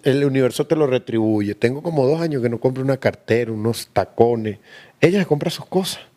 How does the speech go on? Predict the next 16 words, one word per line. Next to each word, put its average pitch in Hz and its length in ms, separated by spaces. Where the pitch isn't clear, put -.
Entonces, 123 180
para 180 100
que 165 100
tú 180 180
veas, 190 180
para 143 160
que 139 60
los 139 160
hombres 147 280
brutos 180 320
que 170 60
no 139 80
apoyan 170 280
a - 20
las 165 120
mujeres, 165 460